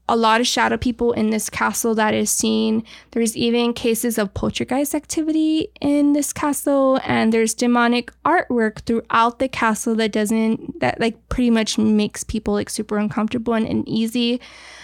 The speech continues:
And a lot of visitors have claimed that visiting this castle will give you bad luck. So there's been a lot of people that go and do tours or, like, their own paranormal investigations on these castles, and then they have just, like, pure bad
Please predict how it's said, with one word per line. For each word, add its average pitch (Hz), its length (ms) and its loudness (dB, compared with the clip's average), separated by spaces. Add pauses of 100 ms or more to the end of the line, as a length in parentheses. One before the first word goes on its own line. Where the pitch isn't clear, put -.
(260)
And 247 180 4
a 233 80 4
lot 240 360 6
of 285 520 2
visitors 247 600 2
have 233 380 0
claimed 233 420 0
that 208 160 0
visiting 277 580 4
this 240 220 2
castle 208 640 0
will 196 300 2
give 208 300 0
you 208 280 2 (220)
bad 190 320 0
luck. - 460 -4
So - 260 0
there's 208 240 0
been 226 180 0
a 220 60 2
lot 214 260 0
of 214 220 0
people 208 580 -2 (380)
that 220 160 0
go 214 500 0
and 214 600 -2
do 233 120 2
tours 214 640 2
or, 226 120 -2
like, 208 160 0
their - 80 -2
own 214 160 2
paranormal 220 480 2
investigations 262 720 0
on 262 160 2
these 269 180 2
castles, 262 800 0
and 226 300 2
then 214 200 2
they 220 120 0
have 202 320 -2
just, 214 180 -2
like, 208 220 -4
pure 196 380 0
bad 202 240 -6